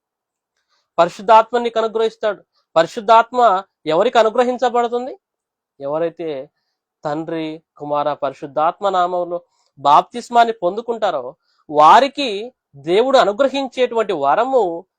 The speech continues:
పరిశుద్ధాత్మ. ఆ పరిశుద్ధాత్మ మనలో ఉండి బాప్తిసం తీసుకున్న తర్వాత మన మనసాక్షిని ఇదిగో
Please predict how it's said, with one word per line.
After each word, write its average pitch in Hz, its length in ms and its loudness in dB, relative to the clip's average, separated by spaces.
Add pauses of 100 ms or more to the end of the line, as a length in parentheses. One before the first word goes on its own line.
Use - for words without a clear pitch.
(160)
పరిశుద్ధాత్మ. 147 720 -6
ఆ 139 320 -8
పరిశుద్ధాత్మ 180 680 -4
మనలో 185 360 -4
ఉండి 185 360 -10 (580)
బాప్తిసం 196 640 0
తీసుకున్న 208 340 -10
తర్వాత 147 560 -6 (320)
మన 190 120 2
మనసాక్షిని 214 1000 0 (720)
ఇదిగో 175 320 -2